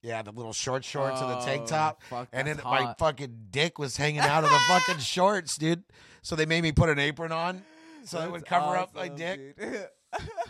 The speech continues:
Speaker 1: And I walked around the bar just shit-faced, and everybody was shoving dollars. I have, I have pictures of it on my Instagram.
Speaker 2: That's fucking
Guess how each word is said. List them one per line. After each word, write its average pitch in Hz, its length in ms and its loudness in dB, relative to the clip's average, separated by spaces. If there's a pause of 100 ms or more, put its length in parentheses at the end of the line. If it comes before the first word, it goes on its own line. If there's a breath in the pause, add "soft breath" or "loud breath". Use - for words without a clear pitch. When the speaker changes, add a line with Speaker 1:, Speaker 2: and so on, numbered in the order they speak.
Speaker 1:
And 156 120 -8
I 156 80 0
walked 165 280 0
around 165 260 2
the 156 60 -2
bar 147 360 4
just 127 360 -12
shit-faced, 151 520 0
and 127 80 -4
everybody 135 240 0
was 123 120 0
shoving 131 360 2
dollars. 123 340 -2
I 139 100 0
have, 156 160 0
I 160 100 2
have 143 120 -2 (300)
pictures 139 360 -4
of 117 140 0
it 117 60 2
on 110 100 2
my 104 120 -4
Instagram. 110 480 -10 (360 soft breath)
Speaker 2:
That's 170 240 -4
fucking 175 160 -6